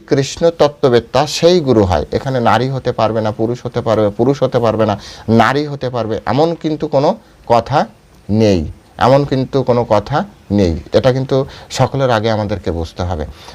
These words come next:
যে, যে কৃষ্ণ তত্ত্ববেত্তা সেই গুরু হয়।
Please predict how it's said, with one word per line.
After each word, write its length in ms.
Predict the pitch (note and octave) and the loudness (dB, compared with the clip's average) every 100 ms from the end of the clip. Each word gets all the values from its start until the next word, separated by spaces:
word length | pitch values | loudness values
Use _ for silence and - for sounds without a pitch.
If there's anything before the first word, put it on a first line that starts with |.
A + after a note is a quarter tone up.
| - | -6
যে, 380 | G#2 G2+ G2 F#2 - | 0 4 4 4 0
যে 240 | B2+ E3+ F3+ | 2 4 2
কৃষ্ণ 360 | E3 D#3 - G3+ | 0 -2 0 -2
তত্ত্ববেত্তা 640 | G3+ - G#2+ E2+ - - - - - - - | 0 -2 0 0 0 -4 -6 -8 -20 -16 -2
সেই 260 | - G#3 | 4 4
গুরু 220 | A2 F#2+ | 4 0
হয়। 240 | E2+ - | -2 -6